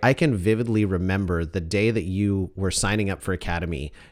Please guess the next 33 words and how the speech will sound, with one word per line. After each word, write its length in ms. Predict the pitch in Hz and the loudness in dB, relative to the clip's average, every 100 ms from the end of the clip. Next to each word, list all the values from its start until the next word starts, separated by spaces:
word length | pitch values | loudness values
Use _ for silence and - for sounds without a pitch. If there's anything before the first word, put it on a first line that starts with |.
| - | 0
You 100 | 104 | 2
had 160 | 104 | 4
a 40 | 95 | 2
call 460 | - - 98 113 | 0 0 4 4
with 240 | 117 110 98 | 2 0 -4
Justin, 500 | - 90 - 76 73 | -2 -2 -2 -6 -6
I 100 | 73 | -6
believe, 560 | 80 78 64 90 104 - - - - - | -6 -6 -4 -6 -6 -14 -20 -20 -8 0
and 500 | 104 95 90 87 85 - - | 2 2 0 -2 -6 -14 -6
you 120 | 104 | -4
told 280 | 98 110 110 | 4 4 6
him 160 | 110 104 | 2 2
all 200 | 95 104 | 0 2
about 300 | 101 98 73 | 2 0 0
what 300 | 87 98 - | -2 -2 0
you 160 | 107 101 | -2 0
were 140 | 98 | 0
doing, 380 | 87 98 92 90 | 0 0 0 0
and 100 | 87 | -2
I 60 | |
don't 160 | 90 92 | -2 -2
wanna 180 | 90 87 | -2 -4
spoil 380 | - - 95 90 | -4 -2 0 0
it. 60 | |
I'll 120 | 90 | 0
let 160 | 90 80 | -2 -4
you 80 | 92 | -4
kinda 260 | - 90 | -4 -4
introduce 320 | 92 87 90 - | -2 -2 -2 -2
how 100 | 90 | -2
you 120 | 85 | -4
got 180 | 73 - | -6 -4
started. 400 | 113 110 92 | 0 0 0